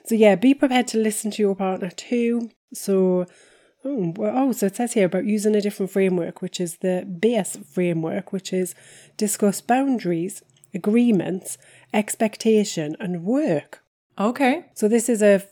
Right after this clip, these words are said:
Speaker 1: um, he suggests using this framework, which is boundaries, agreements, expectation, and work out what each of you want and what you can do for each other.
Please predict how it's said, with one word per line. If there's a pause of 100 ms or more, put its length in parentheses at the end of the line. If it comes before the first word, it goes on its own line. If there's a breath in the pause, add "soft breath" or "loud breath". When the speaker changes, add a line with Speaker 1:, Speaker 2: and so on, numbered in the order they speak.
(120)
Speaker 1:
um,
he
suggests
using
this
framework,
which
is
boundaries,
agreements, (360 soft breath)
expectation,
and
work
out (360 soft breath)
what
each
of
you
want (380)
and
what
you
can
do
for
each
other.